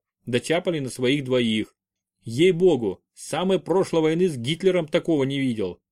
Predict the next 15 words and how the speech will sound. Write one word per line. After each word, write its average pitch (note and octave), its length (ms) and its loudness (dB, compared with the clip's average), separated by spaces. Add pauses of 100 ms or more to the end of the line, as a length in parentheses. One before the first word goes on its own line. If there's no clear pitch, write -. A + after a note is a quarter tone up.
(400)
Да B2 140 2
чёрта D3 480 2
раненых E3+ 460 0
и - 20 4
обожжённых, B2 760 2 (100)
просто D#3+ 260 -2
смотреть F3+ 460 2
страшно. B2 560 -6 (500)
Да A2 160 2
и G#3 100 2
свихнувшиеся E3+ 800 -2
тоже C3 300 0
были, A#2+ 440 -2 (260)
причём C#3+ 440 -2
дофига. D3 580 0